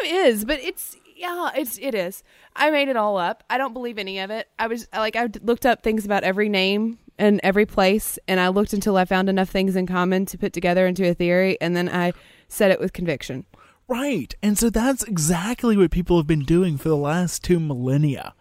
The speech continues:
Speaker 1: What? I thought I was the first person ever.
Speaker 2: <laughs> And so they've been taking these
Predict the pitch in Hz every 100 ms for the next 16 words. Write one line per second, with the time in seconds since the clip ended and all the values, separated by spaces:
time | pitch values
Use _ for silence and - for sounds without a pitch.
0 | - - 330 539 587 587 587 571 330 320
1 | 262 233 220 254 254 254 311 277 330 -
2 | 311 285 254 240 214 208 202 202 202 208
3 | 240 - _ - 180 - 240 240 233 233
4 | 240 226 202 - - 240 254 277 - 254
5 | 240 - - - _ 180 185 156